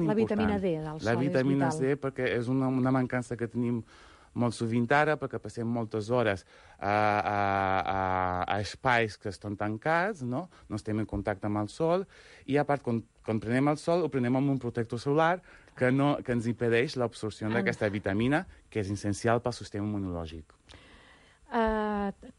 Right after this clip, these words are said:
Speaker 1: m'agradaria que posem el tema de la dieta antiinflamatòria, Alf.
Speaker 2: Antiinflamatòria. Doncs la dieta inflamatòria és el que te-, que es com-, comentava abans. Treure aquests aliments que et fan mal, no? Sucres senzills, greixes oxidats, carn vermella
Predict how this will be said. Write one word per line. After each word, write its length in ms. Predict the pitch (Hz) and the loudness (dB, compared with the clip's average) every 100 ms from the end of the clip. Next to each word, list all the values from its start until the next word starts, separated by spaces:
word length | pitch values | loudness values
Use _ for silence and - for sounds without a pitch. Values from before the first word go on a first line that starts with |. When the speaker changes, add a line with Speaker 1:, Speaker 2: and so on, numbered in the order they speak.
| - 185 | -14 -4
Speaker 1:
m'agradaria 300 | 233 240 320 330 | 0 2 0 0
que 120 | 302 | -2
posem 220 | 277 262 254 | 0 2 4
el 40 | |
tema 120 | 247 | 2
de 100 | 262 233 | 2 2
la 80 | 226 | 2
dieta 240 | 233 - - | 0 -2 0
antiinflamatòria, 1040 | 240 262 262 240 196 185 170 147 147 165 | 0 2 0 0 0 0 -2 -4 -2 -4
Alf. 160 | 147 143 | -2 -2
Speaker 2:
Antiinflamatòria. 720 | 123 120 104 98 92 90 90 87 - - | 0 0 0 0 0 -2 -2 -4 -10 -6
Doncs 220 | 117 120 135 | 0 0 2
la 160 | 127 | 4
dieta 220 | 131 135 | 4 2
inflamatòria 560 | 165 170 156 151 156 175 - | -2 0 0 2 0 0 -4
és 160 | - 113 | -4 -2
el 80 | |
que 140 | 107 113 | 0 0
te-, 140 | 110 98 | -2 -2
que 80 | |
es 60 | 107 | -8
com-, 220 | - 95 - | -8 -8 -6
comentava 440 | 107 101 98 92 | -2 0 2 2
abans. 240 | 92 90 - - - | 0 -2 -8 -20 -8
Treure 440 | - 156 160 160 208 - - - | 0 4 4 2 -2 -8 -10 -8
aquests 300 | 117 123 110 | -4 -2 0
aliments 400 | 117 117 113 107 | 0 2 0 -2
que 80 | - | -4
et 80 | - | -8
fan 160 | 104 98 | -6 -2
mal, 320 | 123 175 180 | 0 0 -2
no? 140 | 175 | -4
Sucres 400 | 220 - 104 98 | -6 -8 -6 -6
senzills, 600 | - 92 87 143 190 196 - | -4 -6 -4 -4 -4 -6 -4
greixes 320 | 120 - 98 | -2 -2 -6
oxidats, 680 | 95 - 98 123 175 - - | -6 -6 -2 0 -2 -6 -12
carn 300 | - 107 104 | -2 0 0
vermella 560 | 98 104 104 104 101 | 0 0 0 0 2